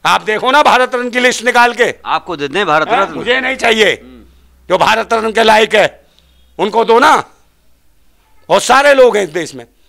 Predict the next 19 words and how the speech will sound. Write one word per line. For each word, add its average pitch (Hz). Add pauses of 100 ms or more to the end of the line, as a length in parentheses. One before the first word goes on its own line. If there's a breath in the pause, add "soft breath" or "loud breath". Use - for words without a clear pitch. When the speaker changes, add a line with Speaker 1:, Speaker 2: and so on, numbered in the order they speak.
(800)
Speaker 1:
उनको 190
भारत 190
रत्न 202
नहीं 220
मिला। 226
Speaker 2:
हम्म। 110 (640)
Speaker 1:
बाबा 202
भीमराव 214
अंबेडकर 208
को 220
भारत 190
रत्न 220
बीपी 185
सिंह 202
सरकार 185
ने 190
दिया 180
था, 160
Speaker 2:
हम्म। 104